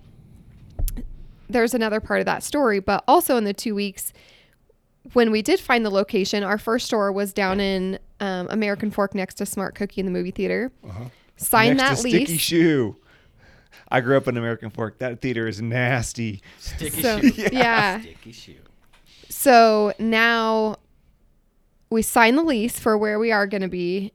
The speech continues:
Speaker 1: And that very same day that we sign the lease, I go to my doctor's appointment. And we have to be, we've signed the lease, we've put money down. And that's why it was like, we have two weeks
Speaker 2: Right.
Speaker 1: that we've gotta start making money because we're gonna owe money.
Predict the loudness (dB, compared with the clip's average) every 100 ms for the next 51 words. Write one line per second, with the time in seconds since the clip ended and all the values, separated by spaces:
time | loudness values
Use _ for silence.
0 | _ -2 -2 0 0 0 0 -6 2 2
1 | 2 0 -2 -2 -2 -2 -4 -4 -4 -4
2 | -4 -2 -4 -6 -6 -4 -4 -4 -2 -2
3 | -2 -4 -6 -4 -4 -2 0 2 4 2
4 | 0 -4 -2 -4 -2 -4 2 2 2 0
5 | -2 -2 -4 -2 -2 -2 -4 -2 -2 -2
6 | 0 2 0 0 -2 -2 -2 -2 -2 0
7 | 0 0 -2 -2 -2 -6 -6 -10 -10 -10
8 | -10 -8 0 2 2 0 -2 -2 -4 -2
9 | -4 -4 -4 -4 -6 -8 -4 -2 -2 -4
10 | -10 -2 -2 -2 -4 -4 -4 -10 -12 -14